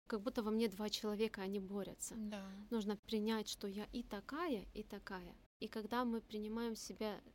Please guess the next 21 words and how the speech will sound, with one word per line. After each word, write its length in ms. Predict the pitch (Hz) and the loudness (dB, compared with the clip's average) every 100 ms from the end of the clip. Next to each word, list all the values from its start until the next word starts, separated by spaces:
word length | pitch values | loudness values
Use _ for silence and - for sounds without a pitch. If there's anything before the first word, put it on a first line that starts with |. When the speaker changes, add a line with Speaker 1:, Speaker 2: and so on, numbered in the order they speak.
| - | -18
Speaker 1:
свою 320 | - - 208 214 | -14 -6 -2 -2
там 160 | 190 | -4
тёмную 500 | 190 196 202 202 190 | -4 -2 0 2 0
сторону, 460 | 185 - 190 180 180 - - _ _ _ | -2 -6 -6 -6 -10 -14 -18 _ _ _
то 680 | 208 190 190 190 190 190 190 - | -2 0 0 2 2 0 -2 2
мы 80 | 262 | 4
можем 260 | 285 294 | 6 4
с 40 | 269 | 2
собой 180 | 254 | 0
договориться. 640 | 247 233 240 240 247 233 - | 0 2 4 4 2 2 -8
То 80 | 190 | -8
есть, 120 | - | -4
когда 260 | 196 220 | -2 0
мы 80 | 220 | 0
себе 160 | 208 202 | 0 -4
позволяем 640 | - 196 196 208 202 196 | -4 -6 -4 -2 -2 -2
быть 260 | 185 202 - | -2 -2 -2
и 80 | - | -6
хорошим, 560 | 202 190 190 180 - - - | -2 -2 -2 -6 -8 -12 -8
и 100 | 202 | -4
злым, 480 | 190 190 208 240 254 | -2 2 2 2 -2